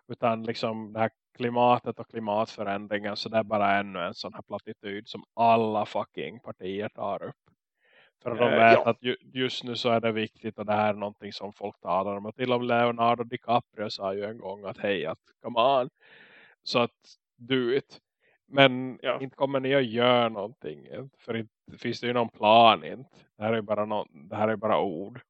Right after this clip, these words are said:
Speaker 1: på papper.
Speaker 2: Mm.
Speaker 1: Eh, och, och guess what? De brinner för inhemsk mat. Närproducerad inhemsk skit igen. Och, eh, sen liksom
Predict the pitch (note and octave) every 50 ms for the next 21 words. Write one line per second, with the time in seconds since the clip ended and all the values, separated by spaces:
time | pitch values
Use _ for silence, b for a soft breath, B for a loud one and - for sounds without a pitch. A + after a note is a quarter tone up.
0 | _ _ _ - - A2+ A2 A2 - _ _ - - - _ b b b b b
1 | b b b b b - C3 B2+ A#2+ - _ _ _ _ _ _ _ _ - -
2 | A2+ A#2 A2 A2 G#2+ G#2+ G#2+ G#2+ F#2+ - - - A2 A2+ _ _ - - - -
3 | _ _ _ _ _ _ _ _ - B B B B B B B B B _ -
4 | A2+ A#2+ A#2 A#2 A2+ G#2+ F#2+ - _ _ - C#3 C#3+ D3+ D#3 D3 - - F3 E3
5 | D3+ C#3+ - - C#3 - B2 B2 B2 B2 B2+ C3 C3+ C3+ C3+ C3 - C#3 B2+ B2+
6 | C#3 C#3+ C#3 C3 C#3 C#3 C#3 C3+ - - B2+ C3+ C#3 C3+ C3 B2+ - G2+ G2 G2+
7 | A2 A#2+ A#2+ - C3+ A#2+ B2 B2+ - - C3 C3 C3 C3 B2 B2 C3 C3+ C#3 C3
8 | B2+ C3 C3+ B2+ - - - - - - B2+ B2 C3 B2+ B2 _ - C3 C3 C3
9 | C3 C3+ C#3 C#3 C3+ - _ _ _ _ _ _ _ _ _ _ _ _ _ _
10 | _ _ _ _ _ _ _ C#3 D3 C#3 _ _ _ _ _ - D3 C#3+ D3 D3+
11 | D3+ - - - - - - _ _ - - B2+ D3+ D3 D3+ D3 D3+ D#3 D3+ D#3+
12 | C#3 - - C#3 C3 C#3 C#3+ C#3+ C#3 C3+ C#3+